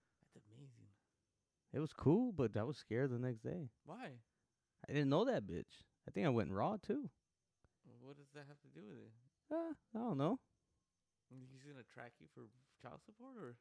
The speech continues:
Speaker 2: No, no. <laughs> Uh, nah, fuck that. Yeah, I'm sure she
Speaker 1: Yeah, well, what are you afraid of? aids?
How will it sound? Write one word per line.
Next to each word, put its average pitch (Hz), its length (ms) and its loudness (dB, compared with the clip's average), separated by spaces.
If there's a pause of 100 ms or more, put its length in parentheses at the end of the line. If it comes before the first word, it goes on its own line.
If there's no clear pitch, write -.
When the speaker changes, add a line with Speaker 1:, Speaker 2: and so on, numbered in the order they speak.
(260)
Speaker 2:
No, 151 140 8
no. 185 140 8
<laughs> - 40 4 (1700)
Uh, 113 100 4
nah, 98 180 -2 (240)
fuck - 220 0
that. 165 280 0
Yeah, 131 100 0
I'm 127 140 -2
sure 143 260 -4 (120)
she 110 220 -4 (800)
Speaker 1:
Yeah, 147 100 -10
well, 156 100 -6
what 175 140 -10
are - 20 -14
you 196 80 -12
afraid 254 300 -18
of? 143 80 -10 (120)
aids? 247 240 -14